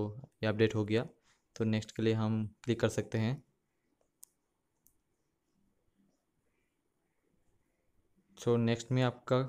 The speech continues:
क्वालिफिकेशन चाहिए होगा, तो एचएसएलसी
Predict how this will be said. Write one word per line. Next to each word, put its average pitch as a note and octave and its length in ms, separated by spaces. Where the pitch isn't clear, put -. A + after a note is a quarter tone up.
क्वालिफिकेशन A#2 760
चाहिए A2+ 200
होगा, G#2+ 200
तो G#2+ 220
एचएसएलसी A#2 960